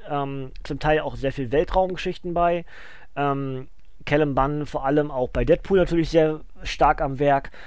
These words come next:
hat aber auch schon diverseste Venom-Geschichten interpretiert. Und dementsprechend bin ich da gespannt drauf, wie er das hier macht.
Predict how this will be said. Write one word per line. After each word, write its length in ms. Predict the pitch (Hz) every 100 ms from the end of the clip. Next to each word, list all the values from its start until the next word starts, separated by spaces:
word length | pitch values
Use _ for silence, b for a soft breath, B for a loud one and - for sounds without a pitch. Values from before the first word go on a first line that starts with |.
| B
hat 220 | - -
aber 140 | 226 185
auch 120 | 180
schon 220 | 185 175
diverseste 640 | 156 135 139 160 - 160
Venom-Geschichten 640 | 139 147 143 131 123 -
interpretiert. 720 | 127 123 123 101 - 117 98 -
Und 300 | 139 127 131
dementsprechend 460 | 151 156 160 156 135
bin 100 | 147
ich 100 | 143
da 240 | 143 131
gespannt 420 | 127 127 147 165
drauf, 260 | 170 151 -
wie 200 | 147 160
er 260 | 156 156 160
das 240 | 147 139
hier 200 | - 131
macht. 400 | 135 226 - -